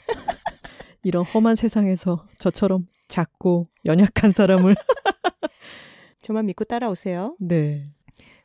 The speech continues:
Speaker 2: 그런데 외향인이라고 해서 스탠딩 파티 같은 걸 반드시 좋아하진 않습니다.
Speaker 1: 음.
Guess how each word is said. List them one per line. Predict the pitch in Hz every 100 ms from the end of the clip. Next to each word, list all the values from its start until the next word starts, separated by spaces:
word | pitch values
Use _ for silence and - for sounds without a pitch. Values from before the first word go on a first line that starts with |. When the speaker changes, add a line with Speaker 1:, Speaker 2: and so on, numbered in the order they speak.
| -
Speaker 2:
그런데 | 208 214 269
외향인이라고 | 214 165 240 339 370 359 330 285 277
해서 | 320 302 240 247
스탠딩 | 185 - 349 330 311 294
파티 | 269 -
같은 | 240 220 - 208
걸 | 240 233 170 - _ _
반드시 | - 214 269 -
좋아하진 | - 202 226 240
않습니다. | 160 156 196 196 165 151 151 175
Speaker 1:
음. | 175 165 160